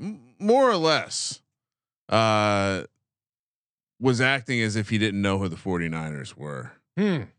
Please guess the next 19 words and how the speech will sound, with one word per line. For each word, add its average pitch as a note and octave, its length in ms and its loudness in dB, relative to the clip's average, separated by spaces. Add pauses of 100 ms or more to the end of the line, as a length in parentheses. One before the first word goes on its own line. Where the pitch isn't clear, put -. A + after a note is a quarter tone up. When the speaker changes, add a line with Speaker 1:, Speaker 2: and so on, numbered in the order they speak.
(1400)
Speaker 1:
It C3+ 140 2
made D#3 240 4
it D#3+ 100 0
to D#3+ 80 -4
the C3+ 80 -4
forty-niners A2+ 760 2
subreddit, A#2 600 2
so A#2 140 0
I'd A#2 160 4
imagine B2 460 2
it A2+ 100 -2
made A2 260 2
it G2+ 140 -2
to A2 100 -6
the, F2 240 -2
the E2 120 -6
locker G2+ 420 0
room. G2 460 0
I, D3 140 -2